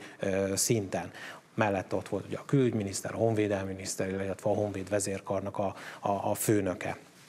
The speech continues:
És látszik az, hogy a megegyezés is, a közös közlemény is ugye egy ilyen nagyon, ö, csűrcsavart, nagyon jól,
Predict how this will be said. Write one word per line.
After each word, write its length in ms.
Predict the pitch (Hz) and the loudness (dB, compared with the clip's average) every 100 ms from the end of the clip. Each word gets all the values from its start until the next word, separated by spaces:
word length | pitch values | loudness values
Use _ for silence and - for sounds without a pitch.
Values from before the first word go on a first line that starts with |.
| - - - - | -20 -20 -20 -4
És 140 | - - | -2 4
látszik 400 | 131 123 - 120 | 6 6 4 6
az, 220 | 120 - | 6 6
hogy 140 | 123 | 6
a 60 | 113 | 6
megegyezés 840 | 117 110 104 104 101 98 101 98 | 6 6 4 4 2 2 2 2
is, 180 | 113 104 | 2 2
a 80 | 101 | 2
közös 340 | 110 101 92 | 0 0 -4
közlemény 680 | - 107 98 95 95 95 101 | 0 0 2 -2 -2 -4 -2
is 160 | 92 104 | -2 -2
ugye 200 | 98 95 | -2 -2
egy 200 | 95 98 | -2 -2
ilyen 240 | 98 101 | -2 -2
nagyon, 300 | 104 98 98 - - - - | 0 0 -2 -4 -10 -6 -4
ö, 180 | - | -2
csűrcsavart, 960 | - - 120 113 - 104 101 98 98 - | -2 4 4 4 4 4 6 6 6 2
nagyon 360 | 107 104 104 98 | 0 4 4 4
jól, 400 | 98 101 98 | 4 2 0